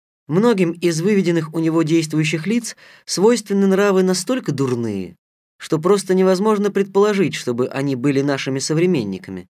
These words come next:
Жили в век торжества философии, когда распространяющееся повсюду просвещение сделало, как известно,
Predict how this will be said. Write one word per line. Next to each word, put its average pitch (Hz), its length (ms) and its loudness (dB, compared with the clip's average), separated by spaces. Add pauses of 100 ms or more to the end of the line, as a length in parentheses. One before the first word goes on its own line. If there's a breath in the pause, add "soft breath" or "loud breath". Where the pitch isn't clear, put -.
(440)
Жили 139 340 0
в 120 160 -2
век 135 240 -2
торжества 113 560 -6
философии, 101 800 -6 (220)
когда 127 480 2
распространяющееся 143 1200 0
повсюду 127 480 -2
просвещение 123 1000 -2 (240 loud breath)
сделало, 139 640 0
как 127 280 -4
известно, 117 640 -4